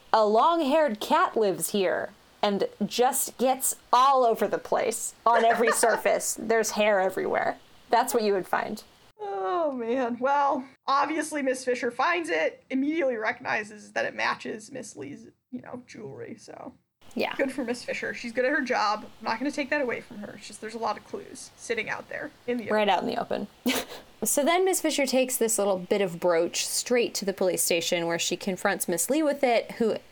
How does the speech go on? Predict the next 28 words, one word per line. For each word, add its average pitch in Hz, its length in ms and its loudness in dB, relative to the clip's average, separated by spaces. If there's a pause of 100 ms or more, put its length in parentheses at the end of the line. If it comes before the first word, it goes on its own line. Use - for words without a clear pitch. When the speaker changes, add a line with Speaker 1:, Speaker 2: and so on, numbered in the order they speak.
(160)
Speaker 1:
basically 254 300 2
breaks 220 300 0
down 202 140 2
immediately 180 500 2
and 170 80 2
admits 175 320 0
that 180 120 0
she - 120 -2
was, 170 220 2
in 175 80 -4
fact, 160 300 -2
having 165 280 0
an 156 60 -4
affair 190 420 2
with 185 200 0
Saul. 156 420 0 (420)
And 190 160 2
nobody 254 300 2
knew 254 300 2
they 226 120 2
were 190 60 0
keeping 214 320 -2
a 196 60 0
secret 180 420 0
because - 520 -2 (180)
gossip. - 480 -4
But 190 220 2 (260)
Speaker 2:
Yes. - 480 -4